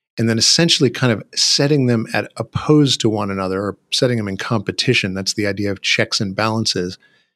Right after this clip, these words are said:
And the goal there is to divide and conquer, in a sense. It's to prevent any one branch of government from getting too much power so that it can, in the words of James Madison, become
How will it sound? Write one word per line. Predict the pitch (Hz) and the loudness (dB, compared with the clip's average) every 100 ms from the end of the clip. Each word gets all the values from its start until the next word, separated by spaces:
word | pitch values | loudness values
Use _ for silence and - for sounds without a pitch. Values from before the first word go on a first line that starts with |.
| _ _ - | _ _ -2
And | 117 | -2
the | |
goal | 113 113 139 165 | 0 4 6 6
there | 147 127 117 113 | 6 4 2 2
is | 127 - | 0 -2
to | - | -2
divide | 110 113 95 113 123 | -2 -2 0 0 2
and | 110 101 | -2 -4
conquer, | - 131 117 98 85 - | -2 0 0 -2 -6 -8
in | 95 | -6
a | |
sense. | - 104 90 | -4 -2 -4
It's | 101 - | -4 -4
to | - | -4
prevent | - - - 101 120 135 - - _ _ _ - | -6 -6 -4 -2 0 0 -2 -8 _ _ _ 0
any | 147 170 | 2 4
one | 143 127 | 4 2
branch | 120 113 - | 2 0 -2
of | 104 | -2
government | 110 107 104 95 - _ _ | -2 -2 -4 -6 -12 _ _
from | - 113 | -4 0
getting | 113 101 - | 0 -2 -4
too | - | 0
much | 147 117 - | 2 2 -2
power | - 110 104 98 95 _ | -2 -2 0 -2 -6 _
so | - - 107 | -2 0 0
that | 104 101 | 0 -2
it | 104 113 | -4 -6
can, | - 110 101 98 101 - | -8 -6 -4 -6 -8 -8
in | 98 | -8
the | |
words | 98 104 98 | -4 -4 -4
of | 95 | -6
James | 107 98 92 - | -6 -4 -6 -4
Madison, | 98 95 - 104 | -4 -4 -4 -6
become | 95 95 - - 95 95 | -8 -10 -8 -6 -6 -6